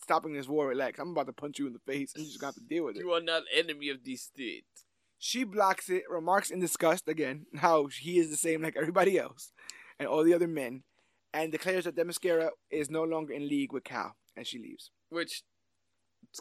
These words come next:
Speaker 2: kind of a waste of a scene. <laughs>
Speaker 1: There's a lot of yelling about, like, "And it will disappear, and you will never see it, and we will never be friends again. You don't ever call me, and I'm blocked you on MySpace." There's all that stuff going on.
Speaker 2: <laughs>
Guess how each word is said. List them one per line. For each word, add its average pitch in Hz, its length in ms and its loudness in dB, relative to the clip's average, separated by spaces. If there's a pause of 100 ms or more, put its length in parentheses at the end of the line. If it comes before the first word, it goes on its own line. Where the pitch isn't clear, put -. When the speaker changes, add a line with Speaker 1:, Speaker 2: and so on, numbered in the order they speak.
(120)
Speaker 2:
kind 156 280 2
of 135 80 0
a 127 100 -6
waste 113 320 -6
of 127 100 -10
a 131 40 -12
scene. 135 380 -4 (140)
<laughs> - 140 -20
Speaker 1:
There's 294 140 0
a 269 60 4
lot 208 140 10
of 185 60 2
yelling 170 200 2
about, 147 220 2
like, 131 180 -2 (240)
"And 220 200 8
it 269 100 4
will 233 120 6
disappear, 233 600 4 (160)
and 214 120 8
you 277 60 12
will 208 140 12
never 254 240 12
see 226 240 6
it, 180 100 6 (160)
and 214 100 4
we 233 60 4
will 185 140 6
never 285 320 10
be 247 120 6
friends 214 280 6
again. 180 240 4
You 226 260 6
don't 240 300 2
ever 285 240 10
call 220 240 4
me, 170 200 0
and 175 120 0
I'm 170 80 -2
blocked 254 320 10
you 240 140 8
on 202 120 8
MySpace." 165 480 4
There's 156 160 -2
all 170 160 6
that 156 140 2
stuff 143 160 -6
going 135 220 -4
on. 117 100 -10
Speaker 2:
<laughs> - 60 -20